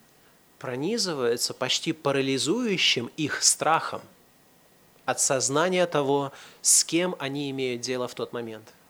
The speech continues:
Взять самого праведного святого на земле и поставить его в присутствие Божие, он будет трепетать от страха,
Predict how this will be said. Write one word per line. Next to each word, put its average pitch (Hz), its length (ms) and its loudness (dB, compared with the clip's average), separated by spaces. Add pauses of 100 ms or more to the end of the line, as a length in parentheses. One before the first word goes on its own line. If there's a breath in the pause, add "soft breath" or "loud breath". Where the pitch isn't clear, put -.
(1700 loud breath)
Взять 160 500 2
самого 196 580 4
праведного 175 680 6
святого 151 520 6
на 143 160 4
земле 143 400 4
и 139 140 0
поставить 165 560 2
его 123 160 2
в - 60 -14
присутствие 135 580 0
Божие, 143 340 -2
он 127 200 -4
будет 139 320 -2
трепетать 156 800 0 (580)
от 135 200 0
страха, 180 720 4